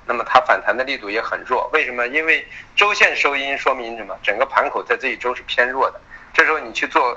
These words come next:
多单呢，总感觉呢是在时机，价位既是很合适，时机上也很欠一点，那么会用，会，会让你很难受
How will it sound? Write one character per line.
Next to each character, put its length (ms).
多 200
单 220
呢， 120
总 280
感 240
觉 80
呢 200
是 160
在 120
时 260
机， 260
价 220
位 180
既 140
是 100
很 200
合 180
适， 200
时 200
机 160
上 200
也 120
很 240
欠 300
一 40
点， 160
那 80
么 100
会 200
用， 160
会， 240
会 140
让 120
你 60
很 160
难 200
受 220